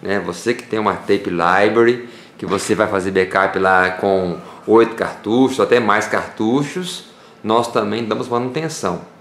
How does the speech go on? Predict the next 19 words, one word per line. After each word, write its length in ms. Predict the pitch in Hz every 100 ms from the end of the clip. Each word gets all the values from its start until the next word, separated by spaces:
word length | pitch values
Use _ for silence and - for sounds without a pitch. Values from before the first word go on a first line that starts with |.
| - - - - - - -
E 100 | 165
vamos 300 | 143 175 190
falar 240 | - 165 170
uma 100 | 170
coisa 240 | 165 165
interessante 880 | 170 160 165 175 175 165 - 156 165
e 20 |
importante 560 | 165 175 143 160 160 151
hoje 100 | 139
pra 80 | -
você 80 |
poder 240 | 160 165 160
entender 560 | 160 175 143 151 151 -
como 300 | 180 202 190
que 120 | 196
funciona 500 | - 180 175 151 151
o 40 |
nosso 220 | 151 151
serviço. 520 | 175 131 95 87 -